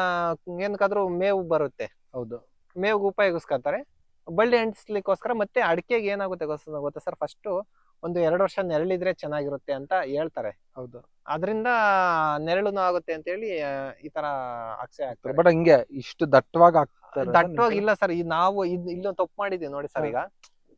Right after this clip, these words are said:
Speaker 1: ಆ, ಆ ಕಡೆ ನೋಡಿ ಸರ್ ಈಗ.
Speaker 2: ಹೌದು.
Speaker 1: ಅಲ್ಲಿ
Speaker 2: ಇಲ್ಲಿ ಚೆನ್ನಾಗಿದೆ ಗ್ಯಾಪ್.
Speaker 1: ಗ್ಯಾಪ್ ಚೆನ್ನಾಗಿದೆ.
Speaker 2: ಹಾ.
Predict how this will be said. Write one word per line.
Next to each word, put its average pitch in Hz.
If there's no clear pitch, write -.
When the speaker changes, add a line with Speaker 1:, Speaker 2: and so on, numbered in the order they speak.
Speaker 1:
ಆ, 147
ಆ 170
ಕಡೆ 180
ನೋಡಿ 135
ಸರ್ 120
ಈಗ. 117
Speaker 2:
ಹೌದು. 120
Speaker 1:
ಅಲ್ಲಿ -
Speaker 2:
ಇಲ್ಲಿ 208
ಚೆನ್ನಾಗಿದೆ 185
ಗ್ಯಾಪ್. 127
Speaker 1:
ಗ್ಯಾಪ್ 202
ಚೆನ್ನಾಗಿದೆ. 185
Speaker 2:
ಹಾ. 135